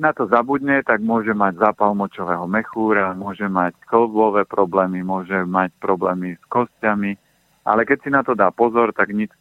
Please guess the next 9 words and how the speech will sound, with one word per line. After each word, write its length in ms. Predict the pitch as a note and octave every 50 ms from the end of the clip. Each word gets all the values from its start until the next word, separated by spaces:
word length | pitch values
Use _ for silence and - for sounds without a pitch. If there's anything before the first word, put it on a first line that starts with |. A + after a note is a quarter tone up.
| - A2
toho 240 | G#2 G#2 G2+ F#2+
nemusí 400 | F#2+ G2+ G#2 G2+ G#2 G2+ - -
riešiť. 480 | F#2+ F2+ F#2 G2 G#2+ A2 - - A2+ G2 G#2 G2
A 80 | G2
takéto 400 | - A2+ - - B2+ - B2+ A#2
malé 240 | A#2 A2+ G#2+ G#2 G2+
upozornenie 960 | A2+ G2+ F2+ - G#2+ G#2 F#2 G#2+ G#2+ A2 A2+ A2 A2 A2 A2+ A2+ A2+ A2+ - _ _ _ _ _ _ _ _ _ _ _ _ -
kvôli 320 | - B2+ C#3+ E3 E3 D#3
tomu 480 | C3+ - C3+ C3 C3 B2+ B2+ B2 A2+